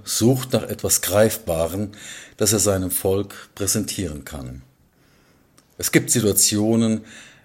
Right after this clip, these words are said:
da kann man sich nicht mit weniger zufrieden geben.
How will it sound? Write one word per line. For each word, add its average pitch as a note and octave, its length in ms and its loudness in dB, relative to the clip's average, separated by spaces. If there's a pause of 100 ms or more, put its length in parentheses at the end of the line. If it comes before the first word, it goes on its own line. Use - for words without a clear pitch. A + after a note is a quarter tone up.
(180)
da - 100 0
kann B2 160 0
man A2 160 2
sich - 380 -8 (100)
nicht G2+ 320 -4
mit F#2 240 -6
weniger G#2+ 340 6
zufrieden E2 540 -6
geben. D2 400 -10